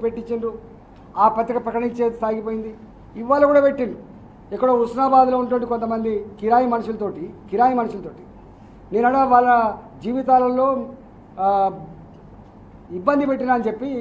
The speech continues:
ఇలా సోషల్ మీడియాలో పెట్టిండ్రు. ఈటల రాజేంద్ర అంటోడు ఎవరి మీద కేసులు పెడతాడా? ఈటల రాజేంద్ర అంటోడు ఎవరిని వేధిస్తాడా? ఈటల రాజేంద్ర అంటోడు ఎవరిని జోలికైనా పోతాడా? పోయినానే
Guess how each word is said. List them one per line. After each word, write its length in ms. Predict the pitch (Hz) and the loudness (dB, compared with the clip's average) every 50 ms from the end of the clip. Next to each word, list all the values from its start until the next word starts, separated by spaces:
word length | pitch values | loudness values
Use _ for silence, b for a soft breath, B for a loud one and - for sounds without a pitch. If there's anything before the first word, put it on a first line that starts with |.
| 226 220 | -6 -4
ఇలా 120 | 226 220 - 190 | -6 -6 -6 -6
సోషల్ 200 | 196 196 220 214 | -10 -10 -10 -8
మీడియాలో 180 | 208 196 208 214 | -8 -8 -8 -8
పెట్టిండ్రు. 260 | 202 - - - - - - - - - - - - - - - - - 180 | -10 -12 -12 -18 -20 -20 -20 -20 -20 -20 -20 -20 -20 -20 -20 -20 -14 -10 -8
ఈటల 180 | 214 214 262 269 | -4 -2 0 0
రాజేంద్ర 220 | 269 269 269 269 262 | 2 2 2 2 0
అంటోడు 220 | 254 240 247 247 233 | 2 0 0 0 0
ఎవరి 120 | 233 233 220 | -2 -2 -2
మీద 100 | 214 190 - | -4 -6 -6
కేసులు 200 | 208 220 220 226 202 | -8 -6 -6 -6 -6
పెడతాడా? 280 | 196 185 185 165 170 190 - - - - - - - - - - - - - - - - - - - - - - 190 | -6 -6 -6 -6 -6 -6 -8 -12 -20 -20 -20 -20 -20 -20 -20 -20 -20 -20 -20 -20 -20 -20 -20 -20 -20 -20 -16 -12 -8
ఈటల 160 | 220 262 277 277 | -4 -2 0 2
రాజేంద్ర 220 | 269 269 269 262 254 | 2 2 0 0 0
అంటోడు 180 | 240 254 247 240 | 0 0 0 0
ఎవరిని 200 | 240 233 226 196 190 | 0 -2 -4 -2 -2
వేధిస్తాడా? 400 | 214 226 240 - 208 185 175 196 - - - - - - - - - - - - - - - - - - - 175 214 | -2 -4 -4 -6 -4 -4 -4 -4 -6 -8 -18 -20 -20 -20 -20 -20 -20 -20 -20 -20 -20 -20 -20 -20 -20 -18 -12 -8 -6
ఈటల 160 | 220 277 269 277 | -2 0 0 2
రాజేంద్ర 200 | 277 277 269 262 | 2 0 0 -2
అంటోడు 160 | 262 262 254 247 | -2 -2 0 0
ఎవరిని 160 | 247 233 208 | 0 0 -2
జోలికైనా 260 | 233 220 233 220 190 - | -2 -2 -2 -4 -4 -4
పోతాడా? 280 | 208 233 220 202 196 214 220 - - - - - - - - - - - - - - - - - - - | -4 -2 -2 -2 -2 -2 -4 -8 -18 -20 -20 -20 -20 -20 -20 -20 -20 -20 -20 -20 -20 -20 -20 -20 -10 -4
పోయినానే 360 | 190 233 254 254 262 277 311 | -2 0 2 2 0 0 -2